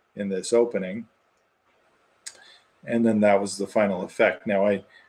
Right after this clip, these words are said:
I painted, I painted the edges all black, and I, I made the mistake painting the, the back of the sign black as well. And that, um,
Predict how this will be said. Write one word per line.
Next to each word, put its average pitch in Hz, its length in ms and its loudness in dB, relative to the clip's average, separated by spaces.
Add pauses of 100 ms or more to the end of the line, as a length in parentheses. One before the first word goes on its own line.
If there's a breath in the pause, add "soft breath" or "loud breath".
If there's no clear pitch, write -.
(140)
I 107 140 0
painted, 151 680 0 (720)
I 107 80 -4
painted 123 480 0 (640)
the 120 240 2
edges 113 340 2
all 104 240 4
black, 98 640 -4 (760)
and 113 400 -4 (180)
I, 110 160 -4 (160)
I 113 60 -4
made 151 260 0
the 170 80 0
mistake 120 720 0 (200)
painting 143 400 -2
the, 98 200 -2 (240)
the 113 140 2
back 117 460 0
of 101 180 0
the 107 80 0
sign 107 520 0
black 98 460 -6
as 101 200 -8
well. 110 440 -2
And 113 120 -10
that, 107 340 -6
um, 101 440 0